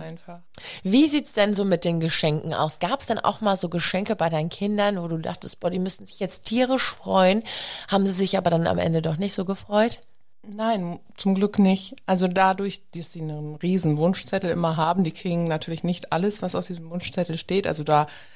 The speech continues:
Speaker 1: wird schon selektiert nach vernünftig und Mist.
Speaker 2: Ja.
Speaker 1: <laughs> Und auch natürlich nach Preisklasse, weil Kinder haben ja bis zu einem gewissen Alter auch gar keine Vorstellung, ähm, dass ich sag mal so,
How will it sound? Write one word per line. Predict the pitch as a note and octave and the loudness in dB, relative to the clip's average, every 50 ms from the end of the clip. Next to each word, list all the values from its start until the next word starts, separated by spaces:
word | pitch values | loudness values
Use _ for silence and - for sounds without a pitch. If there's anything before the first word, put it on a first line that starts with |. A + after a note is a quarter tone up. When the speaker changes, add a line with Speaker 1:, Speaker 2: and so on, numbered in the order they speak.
| - - - - - - - | -20 -20 -20 -20 -20 -14 -10
Speaker 1:
wird | F#3+ F#3+ | -8 0
schon | - G#3+ G#3+ G3+ | 2 2 4 4
selektiert | G#3 G#3 G3+ G3 G3 - - - G3+ G3+ F3+ G#3 B3 A#3+ - - | 4 4 4 2 0 -2 -6 -2 4 6 6 6 6 2 -2 2
nach | G3 F3 E3+ F3 - | 4 4 4 4 4
vernünftig | - F#3+ F3+ F3 F#3+ F#3+ - - G#3+ G3+ - | 2 2 2 2 0 -2 -2 -2 -4 -2 -2
und | - D3 E3 D#3 D#3 - - - - | -2 -2 -2 -2 -4 -6 -12 -16 -14
Mist. | F3+ F3+ F#3+ C4+ C4+ - - - C#4 C4+ B3+ - - - D#4 B3+ | -2 0 2 2 2 0 -2 0 0 0 0 0 -2 -2 0 4
Speaker 2:
Ja. | A3 G3+ F3 G3 B3 B3+ - F#4+ E4+ - - - - | 4 4 4 4 2 0 -2 -4 -4 -4 -4 -4 -4
Speaker 1:
<laughs> | - - - - - F4+ F4+ - - | -4 -4 -6 -6 -4 -4 -2 0 0
Und | G3+ G#3 G#3 | 0 2 2
auch | G3+ F#3+ F#3+ | 2 2 4
natürlich | G#3+ G3 F#3 F3+ - G#3 G3 F#3+ F#3+ - | 2 2 2 2 0 0 0 0 0 2
nach | F3 E3 E3+ - | 2 2 2 0
Preisklasse, | - - F3+ E3 E3+ - - - - E3 C#3+ D#3 - F3 E3 | -2 2 4 4 4 2 0 -4 0 0 0 0 0 -4 -4
weil | D#3+ D#3+ | -4 -4
Kinder | - - F3+ F3+ F3+ F3+ | -4 -4 0 0 2 4
haben | F3 F3 F3 | 4 2 4
ja | F3 E3+ E3+ | 2 2 0
bis | E3+ E3+ - - | 0 -6 -10 -10
zu | F3+ | -10
einem | F3 E3+ D#3+ | -8 -6 -6
gewissen | D#3+ E3 E3 - F#3 D3+ | -6 -6 -6 -6 -6 -4
Alter | - D3+ E3 - F3+ D#3+ | -2 -2 -2 -2 -2 -4
auch | E3 - | -4 -2
gar | F3 F3 | -4 -6
keine | - - F#3+ F3+ E3+ D#3+ | -4 -4 -4 -4 -4 -4
Vorstellung, | - - F#3 F3+ G3 G3+ - - - E3 D3 C#3 C#3+ C#3 C#3+ D3+ - - - - - - - - - - - - - - - - - | -4 0 2 2 4 2 0 -4 -4 -4 -2 -2 -2 -2 -2 -4 -8 -12 -18 -20 -20 -20 -20 -20 -20 -20 -20 -20 -20 -20 -20 -10 -6
ähm, | F#3 F3 E3 E3 D#3+ D#3+ D3+ - - - | -2 -2 -2 -2 -2 -4 -6 -8 -8 -4
dass | - E3 D#3+ - | -4 -4 -4 -4
ich | E3 - | -8 -2
sag | - E3+ E3 - F3+ | 0 0 0 0 2
mal | E3+ D#3+ D#3 D#3 D#3 D3+ - - | 2 4 4 4 2 0 -4 -8
so, | - E3 E3 E3 D3+ D3+ D3 D3 D3 - | -14 -14 -14 -14 -14 -16 -16 -16 -18 -18